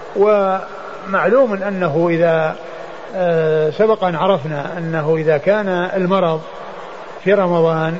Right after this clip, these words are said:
استمر معه حتى مات فإنه لا قضاء عليه ولا عليه ك-، وليس عليه كفارة، ليس عليه قضاء وليس عليه كفارة، لأنه،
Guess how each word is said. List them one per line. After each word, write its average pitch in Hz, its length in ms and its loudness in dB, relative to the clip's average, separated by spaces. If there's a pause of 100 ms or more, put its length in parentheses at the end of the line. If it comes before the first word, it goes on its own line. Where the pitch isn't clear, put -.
(220)
استمر 190 460 2
معه 180 340 0
حتى 190 380 2
مات 175 220 0 (760)
فإنه 226 320 4
لا 220 100 4
قضاء 160 320 2
عليه 127 220 -2 (520)
ولا 247 180 4
عليه 160 220 0
ك-، - 80 -2
وليس 202 380 4
عليه 156 180 2
كفارة، 135 480 -2 (680)
ليس 202 160 4
عليه 170 240 2
قضاء 220 280 2
وليس 240 240 4
عليه 165 160 2
كفارة، 135 440 -4
لأنه، 202 480 2